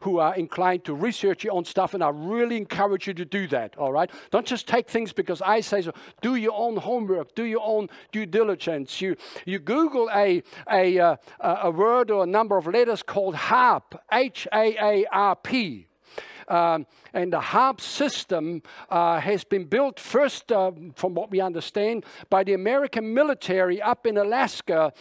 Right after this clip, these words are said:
And there's a, a, a field the size of a couple of three football fields with big antennas set up.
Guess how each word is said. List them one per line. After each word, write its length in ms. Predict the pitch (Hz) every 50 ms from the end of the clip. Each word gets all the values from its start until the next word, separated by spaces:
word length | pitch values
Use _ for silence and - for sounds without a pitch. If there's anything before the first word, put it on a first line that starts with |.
| - - - -
And 80 | 196 208
there's 180 | 214 196 -
a, 160 | 214 208 175 - - - -
a, 120 | - 196
a 180 | 190 214 208 165
field 460 | - - - 285 311 311 294 262 -
the 100 | - 208
size 400 | - - 233 240 254 254 - -
of 120 | 196 - 190
a 40 |
couple 320 | 175 - - 247 - - 226
of 80 | 185
three 200 | - - 233 247
football 580 | 202 - - - 294 311 _ - 247 220 202 180
fields 720 | - - - 233 240 247 240 214 180 190 202 - - -
with 180 | 202 - 165 - - - - - _ _
big 220 | - 294 302 - 247
antennas 640 | 240 254 247 220 - - - 254 277 269 247 202 160
set 360 | - - - - 208 190 165
up. 360 | 165 160 147 139 - _ _